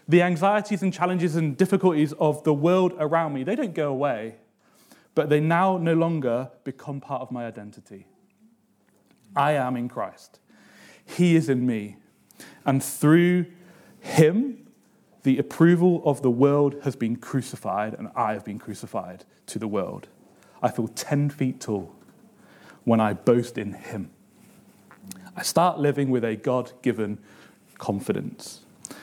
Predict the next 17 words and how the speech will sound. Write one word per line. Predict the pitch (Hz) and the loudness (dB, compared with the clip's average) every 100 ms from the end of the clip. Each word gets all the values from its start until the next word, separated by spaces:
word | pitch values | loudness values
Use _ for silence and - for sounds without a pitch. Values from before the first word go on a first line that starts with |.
| - - | -20 -2
Paul | - 160 | 2 4
uses | 151 151 151 143 | 2 0 0 0
this | 139 | 0
word | 135 135 135 | 2 2 2
boast | 113 113 - _ | 0 -2 -6 _
thirty-six | - - 131 - 127 - 127 - - | -8 -4 -2 -4 -8 -6 -8 -8 -12
times | - 120 110 101 | -2 0 0 -2
as | 98 101 | -4 -6
he | 104 | -2
writes | 107 127 131 - | 0 0 -2 -8
to | - | -8
different | - - 170 131 | -6 -4 -4 0
churches | 160 135 - 127 | 0 0 -2 -6
across | 110 131 123 | -4 -4 -2
the | 151 | 0
New | 160 | 0
Testament | 160 147 - 117 120 123 | -2 -6 -8 -4 -2 -2